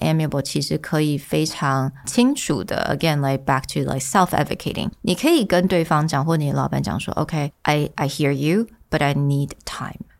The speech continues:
to process." Just, just tell them that, "I need time to process." 你不用急着一定要说，"嗯，好，" or "I agree" or "disagree."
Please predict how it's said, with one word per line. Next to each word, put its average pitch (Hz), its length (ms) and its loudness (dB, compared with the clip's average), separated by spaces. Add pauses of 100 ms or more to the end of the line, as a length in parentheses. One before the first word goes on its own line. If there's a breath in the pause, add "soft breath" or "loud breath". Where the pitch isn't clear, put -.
to - 120 -4
process." - 540 -6 (240 soft breath)
Just, 269 300 2 (380)
just 285 200 0
tell 262 160 4
them 180 160 2
that, 87 300 2
"I 165 120 4
need 160 360 4 (120)
time 139 220 -2
to 135 100 -8
process." - 420 -4 (120)
你 180 120 2
不 165 220 0
用 208 300 6
急 139 320 -2
着 143 400 0
一 151 160 2
定 160 240 2
要 151 180 2
说 143 480 -2
，"嗯， 190 320 6
好，" - 500 0
or 143 180 4
"I 135 200 2
agree" 165 520 0
or 156 120 0
"disagree." 156 560 -2